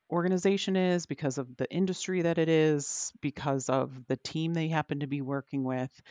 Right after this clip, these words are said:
So I think just looking at things like, "Do I have an accurate picture of what is happening, or do, are my expectations <laughs> matching reality?"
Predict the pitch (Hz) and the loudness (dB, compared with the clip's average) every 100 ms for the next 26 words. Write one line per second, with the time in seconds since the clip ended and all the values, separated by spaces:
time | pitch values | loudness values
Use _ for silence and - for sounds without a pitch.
0 | - - - 160 151 165 156 - - 156 | -20 -20 0 2 4 2 -2 -4 -4 -4
1 | - - 165 160 160 175 160 156 - - | -4 -12 0 2 2 0 0 0 0 -2
2 | 143 143 139 143 135 - _ - 160 165 | 0 0 0 0 -2 -6 _ -4 0 2
3 | 156 139 143 143 156 135 - - _ - | 2 0 -2 -2 -4 -8 -12 -20 _ -8
4 | 143 - 143 143 - 147 - 160 - - | -6 -2 -2 -2 -4 -6 -4 -8 -6 -4
5 | 143 139 139 135 135 139 - _ 139 - | -4 -4 -4 -4 -4 -4 -6 _ -8 -4
6 | 135 135 139 131 127 131 139 131 131 139 | -4 -4 -4 -4 -4 -6 -8 -8 -8 -6
7 | 143 139 139 - - - - 139 - 139 | -4 -4 -6 -8 -10 -10 -6 -6 -4 -8
8 | - 139 139 135 - - 151 143 139 135 | -6 -6 -4 -6 -8 -6 -6 -4 -2 0
9 | 127 139 175 208 233 | 2 0 -2 -4 -6